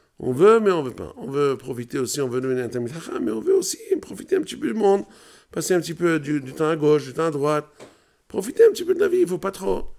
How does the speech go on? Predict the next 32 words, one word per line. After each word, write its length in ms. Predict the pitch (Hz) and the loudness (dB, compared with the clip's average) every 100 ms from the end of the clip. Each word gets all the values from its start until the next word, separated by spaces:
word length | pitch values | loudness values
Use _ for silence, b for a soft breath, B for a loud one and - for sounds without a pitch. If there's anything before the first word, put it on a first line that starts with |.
| - | -12
C'est 140 | - 220 | 2 2
vrai, 240 | 196 - - - - | 2 -2 -10 -18 -8
on, 220 | 165 160 | -6 -4
on, 140 | - | -4
je 80 | 131 | -4
dis 120 | 143 | -4
pas 140 | 151 190 | -2 0
maintenant 260 | 180 185 | 2 0
qu'il 120 | 160 | -2
faut 100 | 156 | -2
maintenant, 400 | 160 156 156 143 b b b b b b b - | 0 2 2 -2 b b b b b b b -8
euh, 320 | 135 131 127 | -2 0 0
s'enfermer 640 | 117 170 156 160 175 214 226 - | 0 0 2 4 6 6 6 0
entre 180 | 143 - | -6 -2
quatre 220 | 165 160 | -2 4
murs 340 | 196 220 185 - b b b - | 6 6 4 -8 b b b -6
et 160 | 139 135 | -4 -2
devenir 400 | 135 160 151 143 _ - | 0 0 0 -4 _ -14
chacun 400 | - 160 - 196 | -8 -4 -2 -2
selon 220 | 180 160 | -2 -2
ses 160 | - 135 | -2 -4
forces, 340 | 214 226 - | -4 -4 0
mais 340 | 196 254 330 b b b b | 4 4 2 b b b b
toujours 300 | - 196 202 | -4 2 4
avoir 240 | 190 170 170 | 4 2 2
à 80 | 156 | 2
la, 140 | 160 - - - | -2 -8 -20 -10
à 80 | 135 | -8
l'idée 360 | 139 170 202 | 0 2 2
quand 260 | 175 160 160 | 2 -2 0
on 100 | 151 | 0
a 240 | 135 120 | 0 -4